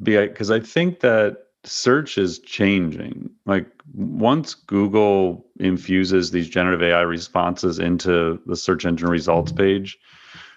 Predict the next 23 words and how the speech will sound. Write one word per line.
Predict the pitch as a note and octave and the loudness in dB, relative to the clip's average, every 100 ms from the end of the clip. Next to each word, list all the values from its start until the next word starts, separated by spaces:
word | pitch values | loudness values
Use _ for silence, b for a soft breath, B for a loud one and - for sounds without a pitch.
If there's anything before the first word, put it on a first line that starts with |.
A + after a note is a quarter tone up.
| _ G#2 | _ 0
organic | F#2+ A#2 B2+ - | 2 2 2 0
traffic | G2 F#2 - F2+ | 2 2 0 -2
is | E2+ | -2
gonna | E2 F2+ | 0 -2
take | E2+ F#2+ F2+ | 0 -2 -2
a | F#2+ | -4
hit | F2+ F2+ - | -2 -2 -2
for | G2+ | -2
most | G2 F#2+ G2+ - | 0 0 -2 -2
brands. | G#2 G#2+ G#2+ G2+ | 0 0 -2 0
Nobody | G2 G#2+ | 0 2
knows | F#2 F2 | 2 0
how | F2 F2+ | 0 0
much | E2 E2 - - G2+ | 0 -2 -4 -10 -8
or | G2 F2 | -6 -2
how, | F2+ F2+ - | 0 0 -4
like, | F2+ F2 | -4 -4
how | - F2 | 0 -2
quickly | - D#2 F#2+ F2+ | -2 -6 0 0
it's | - | 0
gonna | F2+ D#2+ | -4 0
happen, | D#2+ D#2+ - G2 F#2+ | 0 0 0 -2 2
but | E2+ E2+ | 2 0